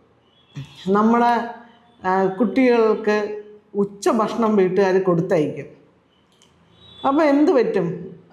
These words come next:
ഒരു ഉത്കണ്ഠയുള്ളത് അമ്മ, അല്ലെങ്കിൽ എല്ലാ അമ്മമാർക്കും പരാതിയാണ് തൻ്റെ കുട്ടിയൊന്നും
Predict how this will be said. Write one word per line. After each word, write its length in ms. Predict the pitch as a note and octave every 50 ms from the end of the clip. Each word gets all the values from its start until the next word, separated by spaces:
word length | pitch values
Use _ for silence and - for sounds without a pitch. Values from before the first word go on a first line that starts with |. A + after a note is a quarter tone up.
| -
ഒരു 140 | C4+ C#4+ D4 C4+ C4 A#3+ A3+ A3 A#3+ B3 B3
ഉത്കണ്ഠയുള്ളത് 760 | C4+ D#4 B3 D4+ D#4 D4 C#4 C4 C4 B3+ B3 A#3+ A#3 A#3 A3+
അമ്മ, 260 | G#3 G3 G3 G3+ G3+
അല്ലെങ്കിൽ 640 | F3+ E3+ F3 G3+ A3 A#3 A#3 A3+ A#3+ B3 A#3+ - - - - - - B3+
എല്ലാ 220 | C#4+ D4 D4+ D#4
അമ്മമാർക്കും 920 | D4 C#4 C4 C4 C4+ C4+ C4 C4 B3+ B3+ B3+ - C4+ C4+ C4 B3+ A#3+ A#3 - - - - G#3 G#3+ G3+ - -
പരാതിയാണ് 760 | A3 G#3 G3 G#3 G#3+ A3 A3 A#3 A#3 G#3 F3+ F3+ F#3+ F#3 F#3+
തൻ്റെ 240 | G#3 G#3 A3 A3+ A3+
കുട്ടിയൊന്നും 920 | A3 G#3 F#3+ - - A#3 G#3+ G3+ G#3 G#3 G#3 G3+ G3+ - - - - -